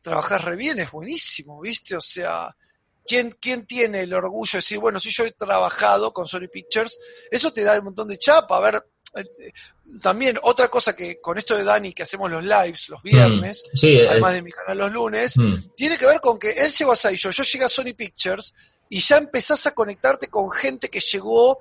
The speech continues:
Speaker 1: a logros grandes y que te empiezan a ver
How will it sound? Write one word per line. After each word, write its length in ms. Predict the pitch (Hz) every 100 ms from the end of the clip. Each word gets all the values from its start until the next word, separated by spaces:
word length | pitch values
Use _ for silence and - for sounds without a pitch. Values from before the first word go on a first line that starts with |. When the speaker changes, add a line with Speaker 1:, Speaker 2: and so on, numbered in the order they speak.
| _ _ -
Speaker 1:
a 120 | 180
logros 420 | 190 247 247 208
grandes 840 | 226 302 254 196 180 208 254 - _ _ _
y 200 | 214 208
que 260 | - 226 214
te 80 | 214
empiezan 520 | 202 277 285 311 269
a 120 | 220
ver 240 | 208 240